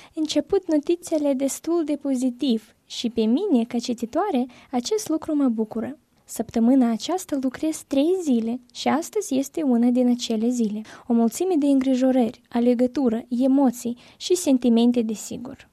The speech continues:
Îngrijorări pentru cei apropiați, iubire pentru cei iubiți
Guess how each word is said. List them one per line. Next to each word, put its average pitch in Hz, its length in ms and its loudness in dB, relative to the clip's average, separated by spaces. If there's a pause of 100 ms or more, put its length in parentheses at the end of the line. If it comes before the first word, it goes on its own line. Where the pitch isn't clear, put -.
Îngrijorări 233 640 2
pentru 233 320 0
cei 254 260 0
apropiați, 233 720 -2 (260)
iubire 240 480 2
pentru 240 320 0
cei 269 320 -4
iubiți 226 480 -4